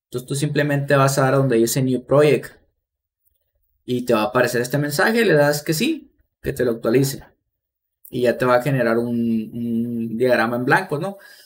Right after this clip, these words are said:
Entonces, vamos a dar clic donde dice Click to add a channel. ¿Ok? Y, pues, seleccionamos en este caso el programa Codesys.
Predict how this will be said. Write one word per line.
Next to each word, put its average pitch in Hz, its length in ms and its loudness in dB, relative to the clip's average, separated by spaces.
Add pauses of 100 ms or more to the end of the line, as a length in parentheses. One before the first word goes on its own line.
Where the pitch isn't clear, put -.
Entonces, 156 480 -2 (460)
vamos 156 240 0
a 151 80 6
dar 151 80 0
clic 165 140 2
donde 165 220 2
dice 151 400 2
Click 156 260 0
to 131 160 4
add 123 300 0 (120)
a 131 160 -4
channel. 160 480 -2 (1200)
¿Ok? 214 300 -4 (220)
Y, 220 400 -4 (160)
pues, 156 100 -6
seleccionamos 156 540 2
en 151 60 0
este 143 200 -4
caso 156 380 0
el 127 240 0
programa 117 720 0
Codesys. 165 560 0